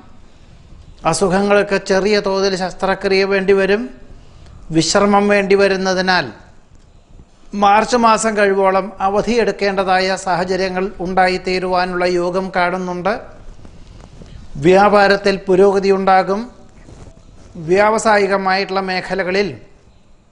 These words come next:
സാമ്പത്തികമായിട്ടുള്ള ക്ഷയാവസ്ഥകളെല്ലാം പരിഹരിച്ച് ക്രമാനുഗതമായിട്ടുള്ള പുരോഗതി ഉണ്ടാകുന്നത് വഴി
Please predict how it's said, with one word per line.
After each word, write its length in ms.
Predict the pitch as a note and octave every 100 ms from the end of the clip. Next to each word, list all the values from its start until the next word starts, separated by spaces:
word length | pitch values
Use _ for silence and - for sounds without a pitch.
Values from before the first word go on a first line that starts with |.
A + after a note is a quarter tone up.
| - _ _ - - - - -
സാമ്പത്തികമായിട്ടുള്ള 1500 | - F3 G#3 A3 A#3 A3+ A3 G#3 G3 G3 F#3+ F#3 F#3 F#3+ -
ക്ഷയാവസ്ഥകളെല്ലാം 1080 | - F3+ F#3+ G3 G3+ - G3+ G3 F#3 F3+ F3+
പരിഹരിച്ച് 720 | F3+ E3+ F3+ F3+ F3+ F#3+ D#3 - - - - - - - -
ക്രമാനുഗതമായിട്ടുള്ള 1120 | - A3+ C4 C4 C4 C4 B3+ B3+ A#3+ A#3 A#3 A#3
പുരോഗതി 480 | A3 B3+ B3 A#3 A#3+
ഉണ്ടാകുന്നത് 600 | G#3+ G#3+ G3+ G3+ G3+ G3+
വഴി 380 | G3 F#3 D3